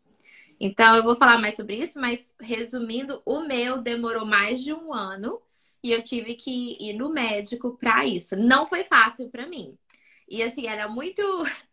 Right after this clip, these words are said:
Era muito frustrante, porque eu ficava assim, gente, um monte de gente fala assim comigo, "Nossa, de primeira, <laughs> uma vez." É, tem gente que nem quer engravidar, engravida, e aquilo ficava na cabeça, assim, sabe?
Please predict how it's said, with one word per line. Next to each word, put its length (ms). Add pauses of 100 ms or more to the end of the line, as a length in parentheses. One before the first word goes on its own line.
(360)
Era 280
muito 340
frustrante, 1000
porque 380
eu 100
ficava 320
assim, 220
gente, 600 (280)
um 100
monte 380
de 120
gente 340
fala 260
assim 220
comigo, 320
"Nossa, 400
de 140
primeira, 800
<laughs> 380
uma 320
vez." 680 (480)
É, 520 (540)
tem 160
gente 300
que 100
nem 220
quer 300
engravidar, 640
engravida, 840
e 60
aquilo 240
ficava 420
na 100
cabeça, 520
assim, 260
sabe? 280